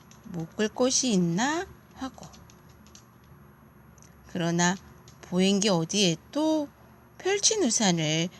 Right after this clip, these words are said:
꽂을 곳이 마땅치 않았다. 어찌어찌해서 보행기에 우산을 펴서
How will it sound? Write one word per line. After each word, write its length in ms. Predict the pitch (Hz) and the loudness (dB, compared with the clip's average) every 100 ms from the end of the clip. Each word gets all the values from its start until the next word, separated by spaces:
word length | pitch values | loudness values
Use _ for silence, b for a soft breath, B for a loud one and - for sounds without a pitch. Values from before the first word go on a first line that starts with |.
| B | B
꽂을 360 | - 240 247 262 | -6 -6 -2 -4
곳이 520 | - 180 - - - 180 | -2 -2 -2 -4 -6 -10
마땅치 640 | - - - 170 180 202 | -12 -12 -8 -4 -4 -4
않았다. 960 | 202 214 226 - 214 214 240 262 254 247 - - - - - - - - - - - - - | -4 -4 -6 -6 -4 0 0 0 -2 -6 -18 -20 -20 -20 -20 -20 -20 -20 -20 -20 -20 -20 -14
어찌어찌해서 1500 | - - - 156 - - 196 208 - 202 202 208 196 180 196 - B B - - | -12 -10 -8 -8 -10 -6 -4 -4 0 2 2 0 -2 -2 -4 -10 B B -20 -8
보행기에 560 | 240 277 311 339 392 | 2 4 4 4 2
우산을 460 | 359 220 240 214 208 | 2 2 2 2 0
펴서 680 | - 165 - 160 151 160 | -2 0 0 0 -2 -2